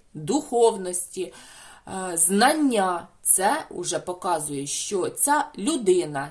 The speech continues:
ця країна, е, цей лідер високодуховна, людина високодуховна, нація високодуховний народ. Ось така іде в мене відповідь. Давайте ще в цієї колоди запитаю.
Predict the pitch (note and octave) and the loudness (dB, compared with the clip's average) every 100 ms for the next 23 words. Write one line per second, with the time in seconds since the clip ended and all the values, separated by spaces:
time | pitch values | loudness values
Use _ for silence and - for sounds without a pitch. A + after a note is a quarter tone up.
0 | - - A#3+ D4+ - F#3+ A3+ A#3+ G3+ F3+ | -2 2 2 2 -2 0 0 0 -4 -6
1 | D3 C3 - - - - F3+ F3+ F3 - | -6 -8 -10 -20 -16 -6 -2 0 2 2
2 | C#4+ D4+ - F#3+ G3+ A#3 A#3 D3+ B2+ - | 2 -2 -2 0 0 0 -2 -4 -6 -10
3 | - - F3+ G#3 G#3 - F3 G3+ - F#3 | -20 -10 -2 0 0 -4 -4 -6 -6 -4
4 | C#3+ C#3 C#3 C3 C#3 _ - G3 - F#3+ | -4 -6 -10 -14 -16 _ -6 -4 0 0
5 | D4+ F4 D3 - G3 - A#3 A3+ A3 - | 0 -4 -4 -4 0 0 0 -2 -4 -2
6 | A3 E3+ D#3 C#3+ B2+ - _ E3+ G3 G#3+ | 0 0 -4 -10 -12 -16 _ -4 0 2
7 | D4 D4+ - C#3 F3+ F3+ F#3 F3+ F3 - | 2 2 0 0 -2 -2 -4 -6 -8 -6
8 | F#3+ A3 G3+ G3+ - F#3 G#3 F3 A#2+ - | -6 -6 -10 -12 -8 -2 0 -2 -6 -12
9 | - - - - - - A3 C4+ - G3 | -20 -20 -18 -20 -16 -6 0 2 0 -2
10 | - G#3+ A#3 - F3 D#3 F3 F3+ F3 E3+ | -4 -4 -4 -6 -10 -8 -6 -6 -6 -8
11 | E3 F3+ E3+ E3 C#3 - A#2 A#2+ A#2 - | -8 -8 -10 -12 -14 -12 -14 -14 -16 -18
12 | - - F3 F3+ G#3 A3+ A3 - F3 C#3+ | -20 -16 -12 -4 -4 -4 -6 -6 -6 -6
13 | - F3+ E3 D#3 D#3 D#3 - D#3 C#3+ G#2+ | -6 -6 -8 -10 -10 -12 -12 -8 -8 -8
14 | F#2+ G2+ A2+ - - G2+ F#2 | -8 -8 -8 -14 -14 -12 -12